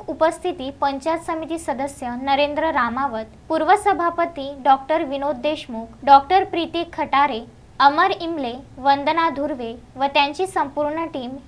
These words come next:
ही उपस्थित होती. यावेळी शिबिरात एक्क्याऐंशी रक्तदात्यांनी स्वइच्छेने रक्तदान शिबिरामध्ये केले. रक्तदान करणारे पोलीस कर्मचारी, महिला पोलीस कर्मचारी,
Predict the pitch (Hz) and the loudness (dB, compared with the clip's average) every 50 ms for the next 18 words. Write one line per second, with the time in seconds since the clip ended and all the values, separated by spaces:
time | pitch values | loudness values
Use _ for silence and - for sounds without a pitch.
0 | - - 349 339 311 - 339 339 339 339 349 330 - 269 226 - - 220 226 226 | -8 -4 -4 -4 -2 0 0 0 0 -2 -6 -6 -6 -8 -10 -10 -12 -14 -14 -16
1 | - - - - - - 285 302 302 294 339 330 339 339 - - 311 247 240 320 | -18 -20 -20 -8 4 8 8 8 8 8 4 2 2 0 -2 -4 -6 -4 -2 0
2 | 339 - 254 226 233 233 - - - - - 277 - - 339 330 349 359 - 403 | 2 4 4 2 2 -2 -8 -18 -10 -8 -6 -6 -2 0 2 2 2 0 2 2
3 | 415 392 349 349 - 349 339 294 294 269 262 - 285 302 302 294 262 247 247 269 | 2 2 2 0 -2 -2 2 4 4 2 2 0 -2 -2 -2 -4 -8 -10 -12 -14
4 | - - - - 285 330 349 370 370 359 - - 370 359 349 349 349 320 285 285 | -18 -20 -14 -2 2 4 4 4 4 2 -2 -4 -4 -2 0 2 2 2 0 0
5 | - 277 294 294 262 240 247 285 - - - 294 247 294 294 302 311 320 330 320 | -2 -2 0 0 0 0 -2 -6 -8 -10 -8 -6 -4 0 2 2 2 2 0 -2
6 | 320 330 320 - 302 247 220 208 208 240 - - - - - - - 302 294 294 | -4 -6 -6 -6 -6 -6 -6 -8 -10 -12 -14 -20 -20 -20 -8 2 2 4 4 4
7 | - 339 339 349 370 415 415 403 403 370 370 349 359 359 370 381 381 370 359 311 | 0 2 4 4 4 4 2 2 2 2 4 2 2 2 2 0 0 -2 -2 -2
8 | 302 311 320 311 - - 285 262 262 277 277 277 320 302 269 240 233 240 247 247 | 0 -2 -4 -4 -4 -2 -2 -2 -2 -6 -6 -2 -2 0 0 -2 -4 -8 -12 -10
9 | - 262 285 285 302 320 349 381 370 381 392 370 392 381 381 - 339 294 269 269 | -8 -8 -6 -4 0 2 2 2 2 2 2 2 0 -2 -2 -2 -2 -2 -2 -4
10 | 277 277 - 302 277 240 247 | -8 -6 -4 -4 -4 -4 -6